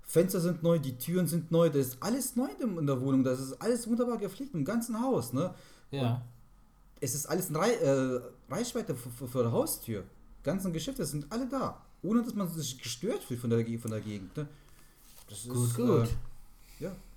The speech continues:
Speaker 2: Das läuft ja, also dann
Speaker 1: Das
Speaker 2: ist das
Speaker 1: läuft.
Speaker 2: schon mal,
Speaker 1: Ja.
Speaker 2: schon mal so weit geritzt, nicht schlecht, nicht schlecht. Ja.
Speaker 1: Ja. Der, der Job an sich ist auch, äh, der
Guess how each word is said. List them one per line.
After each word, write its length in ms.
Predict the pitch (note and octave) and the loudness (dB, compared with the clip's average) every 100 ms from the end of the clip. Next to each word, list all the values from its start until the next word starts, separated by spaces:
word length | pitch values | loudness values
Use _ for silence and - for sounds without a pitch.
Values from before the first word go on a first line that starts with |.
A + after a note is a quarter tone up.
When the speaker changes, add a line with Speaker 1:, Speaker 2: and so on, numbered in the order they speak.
| - - - - - - - - - - - - | -20 -20 -20 -20 -20 -20 -20 -20 -20 -20 -18 -8
Speaker 2:
Das 200 | A2 D3+ | -2 2
läuft 320 | E3 F#3 - | 2 0 -2
ja, 180 | G2+ D2+ | -4 -2
also 200 | A2+ A#2 | -2 0
dann 160 | B2 | -2
Speaker 1:
Das 100 | C#3+ | -2
Speaker 2:
ist 160 | C#3 - | -2 -2
das 100 | D3 | -2
Speaker 1:
läuft. 100 | - | 0
Speaker 2:
schon 140 | D3+ | 0
mal, 220 | D3+ D3 C#3+ - - - | 0 -2 -4 -14 -20 -16
Speaker 1:
Ja. 80 | - - - - - | -16 -16 -18 -20 -12
Speaker 2:
schon 100 | B2+ | -10
mal 100 | B2+ | -8
so 100 | B2 | -6
weit 180 | B2 A#2+ | -8 -8
geritzt, 340 | C#3 C3+ - | -8 -8 -8
nicht 200 | B2+ - | -10 -10
schlecht, 540 | G2+ F2+ A#2 - - B2 | -10 -10 -10 -14 -16 -14
nicht 160 | C#3+ | -12
schlecht. 380 | - F#2 F2+ - - - - - - - - - - - | -10 -12 -12 -20 -20 -20 -20 -20 -20 -20 -20 -20 -16 -6
Ja. 80 | D3 | -2
Speaker 1:
Ja. 320 | A#2 B2 - - - - - _ - | 0 0 -4 -12 -20 -20 -20 _ -10
Der, 80 | B2 | -4
der 140 | B2+ | -2
Job 220 | A#2 D#3 | 2 2
an 140 | C#3+ B2 | 2 0
sich 200 | F#3 F3 | -2 -4
ist 120 | D3+ | 0
auch, 240 | C#3 C3+ | 2 2
äh, 320 | C3+ B2+ A#2+ A#2 - - - _ - _ _ _ _ _ _ _ _ - - - | 6 6 6 2 -6 -20 -20 _ -20 _ _ _ _ _ _ _ _ -20 -20 -18
der 100 | G#2+ | -16